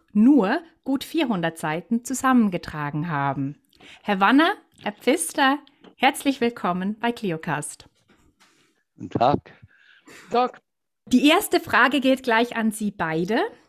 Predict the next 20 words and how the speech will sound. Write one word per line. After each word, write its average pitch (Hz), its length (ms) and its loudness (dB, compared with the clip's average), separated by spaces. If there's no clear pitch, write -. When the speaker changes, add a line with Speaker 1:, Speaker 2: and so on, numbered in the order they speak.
Speaker 1:
Sie 285 140 -6
schreiben 262 480 0
im 247 140 0
ersten 285 500 -4
Satz 269 480 -6
des 240 200 -8
Buches, 339 720 0
Zitat, 196 720 -4
„Es 254 100 -4
ist - 220 -4
Zeit 262 380 4
für - 220 -6
eine 214 180 4
neue 240 300 2
Geschichte 277 360 -4
des 240 200 -8
Klimas 247 540 0
und 226 140 0
der 240 80 -4
Gesellschaft, 190 880 -6